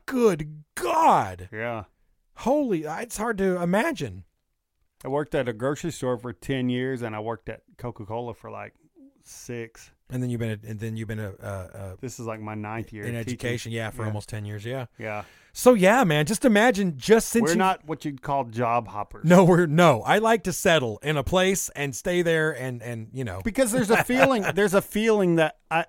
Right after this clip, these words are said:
Speaker 2: I wanna explain to some people that are job hoppers. And it, and, and actually, I did read an article that's kinda defending millennials a little bit,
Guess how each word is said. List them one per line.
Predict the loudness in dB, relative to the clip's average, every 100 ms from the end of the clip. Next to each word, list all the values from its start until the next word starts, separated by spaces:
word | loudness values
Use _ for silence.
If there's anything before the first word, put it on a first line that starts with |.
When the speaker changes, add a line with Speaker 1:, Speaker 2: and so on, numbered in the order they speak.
| _ -2
Speaker 2:
I | 0
wanna | 2 2 0
explain | -2 -2 0 2
to |
some | 0 0
people | 0 0 0
that | 2
are | 4 2
job | 2 0
hoppers. | 2 0 0 0
And | 0
it, | -2 0
and, | 0 0 -4 _ -4
and | 2
actually, | 2 2 2
I | 4
did | 2 0
read | 4 6
an | 6
article | 4 2 0 -2
that's | -4 -2
kinda | -2 0
defending | -2 0 0 2 0
millennials | 0 0 0 -2 -2
a |
little | -4 -2
bit, | -2 -2 -4